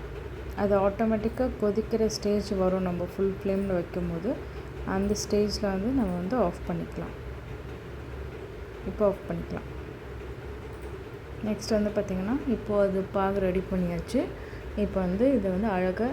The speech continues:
சின்ன சின்னதா ரவுண்டா உருட்டி எடுத்துக்கலாம். நான் வந்து இன்னைக்கு கொஞ்சம் பெரிய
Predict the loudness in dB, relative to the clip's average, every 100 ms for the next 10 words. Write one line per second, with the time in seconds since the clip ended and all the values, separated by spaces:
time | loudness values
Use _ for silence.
0 | -2 -4 0 0 0 0 2 2 2 2
1 | 2 0 -2 -4 -8 -8 -6 0 0 2
2 | 0 0 -4 -4 -2 -2 -6 -8 -8 -6
3 | -6 -6 -8 -8 -8 -8 -10 -10 -10 -10
4 | -10 -10 -10 -10 -10 -10 -8 -8 -10 -10
5 | -10 -10 -10 -12 -12 -12 -12 -10 -12 -12
6 | -12 -10 -10 -10 -10 -10 -10 -10 -10 -10
7 | -10 -10 -10 -12 -10 -2 2 4 6 6
8 | 6 4 2 2 2 4